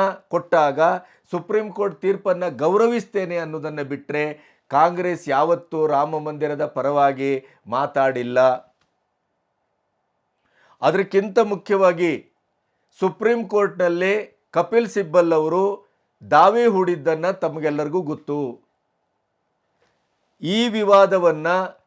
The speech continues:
ತಕ್ಷಣ ಬಗೆಹರಿಸಬಾರದು, ರಾಮ ಮಂದಿರದ ಇತ್ಯರ್ಥಕ್ಕೆ ಸಂಬಂಧಪಟ್ಟು ಶೀಘ್ರ ತೀರ್ಪನ್ನ ಕೊಡಬಾರದು ಅಂತಲೇನೆ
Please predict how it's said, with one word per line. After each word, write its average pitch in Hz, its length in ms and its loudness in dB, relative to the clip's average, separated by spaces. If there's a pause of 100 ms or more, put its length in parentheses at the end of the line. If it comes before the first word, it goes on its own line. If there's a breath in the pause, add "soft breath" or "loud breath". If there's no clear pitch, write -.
(140)
ತಕ್ಷಣ 185 540 -2
ಬಗೆಹರಿಸಬಾರದು, 170 1600 0 (1000)
ರಾಮ 185 380 2
ಮಂದಿರದ 190 500 -2
ಇತ್ಯರ್ಥಕ್ಕೆ 180 840 -4
ಸಂಬಂಧಪಟ್ಟು 170 960 -6
ಶೀಘ್ರ 175 500 -4
ತೀರ್ಪನ್ನ 175 580 -2
ಕೊಡಬಾರದು 190 720 2
ಅಂತಲೇನೆ 165 800 -4